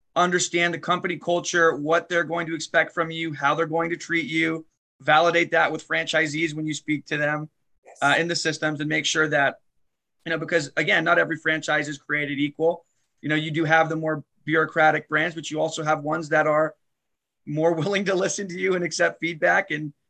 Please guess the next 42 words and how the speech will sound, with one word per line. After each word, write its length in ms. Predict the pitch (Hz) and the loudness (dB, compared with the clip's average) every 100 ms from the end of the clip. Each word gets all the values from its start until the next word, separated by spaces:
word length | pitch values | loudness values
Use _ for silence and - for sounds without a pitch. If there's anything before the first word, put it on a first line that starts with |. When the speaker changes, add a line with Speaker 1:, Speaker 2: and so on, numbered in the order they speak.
| _ _ | _ _
Speaker 1:
and, 260 | 151 151 147 | -2 0 2
uh, 260 | 147 143 143 - | 4 2 0 -6
and 180 | 151 143 | -6 -6
to 100 | 151 | -6
sh-, 120 | - | -4
and 160 | 156 147 | -4 -4
to 180 | 156 139 _ - | -6 -6 _ -4
operate 380 | 156 170 175 | -2 2 4
as 140 | 160 147 | 4 0
a 60 | |
team 360 | 139 - 185 170 | -4 -6 -6 -4
as 100 | 147 | -4
opposed 400 | 151 156 151 - | -4 -2 -2 -4
to 160 | 151 143 | -4 -2
a, 180 | 143 - | -2 -4
a 60 | 143 | -6
<laughs> 140 | - | -2
dictatorship, 720 | 196 143 190 165 160 156 151 - _ _ _ - | -2 0 0 2 0 -2 -4 -6 _ _ _ 0
uh, 160 | 151 147 | 2 2
in 100 | 151 | 0
Speaker 2:
Right. 180 | 147 | 0
Speaker 1:
many 180 | 147 147 | 0 -2
ways. 380 | 139 135 135 - _ _ _ _ _ - | -4 -6 -8 -14 _ _ _ _ _ -4
Speaker 2:
Right. 140 | 240 - | -2 0
I, 460 | 220 240 - 226 220 | 2 2 4 6 6
I, 60 | 226 | 4
I 20 | |
totally 440 | 220 277 277 269 240 | 2 2 2 2 0
agree. 420 | 208 254 - - | 0 2 2 0
I, 160 | - 185 427 | -2 0 4
like 200 | 202 220 | 4 4
I 60 | |
said, 240 | 214 247 185 | 2 4 4
I've 220 | 180 170 | 4 2
been 140 | 214 | 0
on 140 | 208 190 | 0 0
both 220 | 208 202 | 0 0
sides 280 | - 196 190 | 0 0 0
of 80 | - | -4
the 100 | 170 | -6
fence. 560 | - 175 277 - - - _ _ _ _ | -6 -6 -8 -10 -14 -16 _ _ _ _
So, 840 | - - 214 202 196 190 180 175 | -8 0 2 4 4 4 2 -2